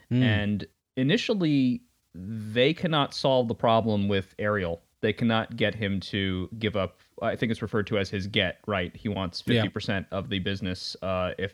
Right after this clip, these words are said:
Speaker 2: if this all comes to pass. Um, but he proves too much for them. He is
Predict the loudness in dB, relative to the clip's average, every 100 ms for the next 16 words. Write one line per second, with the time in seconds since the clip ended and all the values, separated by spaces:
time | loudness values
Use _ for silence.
0 | -8 -10 -8 -6 -6 -4 -6 -8 -6 -6
1 | -6 -10 -20 -20 -20 -20 -20 -20 -8 -4
2 | -2 -2 -4 -6 _ -4 -4 -4 -2 -2
3 | -4 -10 -6 0 2 0 -4 -12 _ _
4 | -18 -4 2 4 4 2 -2 -2 2 2
5 | 2 0 -6 -6 -2 -2 0 2 0 -2